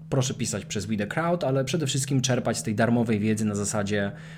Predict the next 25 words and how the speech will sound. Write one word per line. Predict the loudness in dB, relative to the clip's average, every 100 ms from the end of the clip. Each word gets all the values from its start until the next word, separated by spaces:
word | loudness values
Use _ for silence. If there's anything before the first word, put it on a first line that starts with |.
| -4
free | 2 2
culture | 4 4 4 2 4
i |
może | 4 2 2
open | 0 0 0
data, | 2 2 2 0 -2 -6 -14 -16 -6
jaką, | -4 0 0
jaką | 2 2
udostępniam | 2 2 0 2
za | 0
pośrednictwem | 0 -2 -2 0 -2 -2
serwisu | -2 -4 -4 -4
We | -4
The | -4
Crowd. | -4 -6 -8 -14 -16 -16 -10 2
Oraz | 6 6 4 -2 -8 -6 2
mój | 4 6
vlog | 6 6 6 4 0 -4 -2
bez | 2 4
schematu, | 4 2 2 0 0 -2
gdzie | 0 2
również | 4 4 2 2
dzielę | 0 0 0
się | -2
tematyką, | 0 0 0 -2 0 2 2